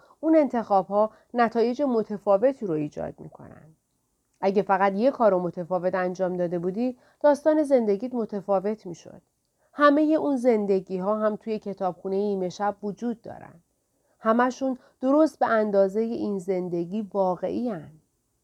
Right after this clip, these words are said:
یعنی زندگی‌های موازی؟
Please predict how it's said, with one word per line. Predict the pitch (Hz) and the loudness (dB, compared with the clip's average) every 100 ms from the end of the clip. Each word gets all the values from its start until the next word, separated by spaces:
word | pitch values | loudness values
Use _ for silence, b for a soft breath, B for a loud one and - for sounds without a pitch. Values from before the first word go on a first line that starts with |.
| _ _ _ _ _ _ _ _ _ _ _ _ _ _ _ _ _ _ _ _ | _ _ _ _ _ _ _ _ _ _ _ _ _ _ _ _ _ _ _ _
یعنی | 247 285 | 0 0
زندگی‌های | 294 285 240 208 220 269 | 2 2 0 -2 -2 -2
موازی؟ | 285 247 196 190 185 220 247 277 285 | -2 -2 0 -2 -4 -6 -4 -6 -8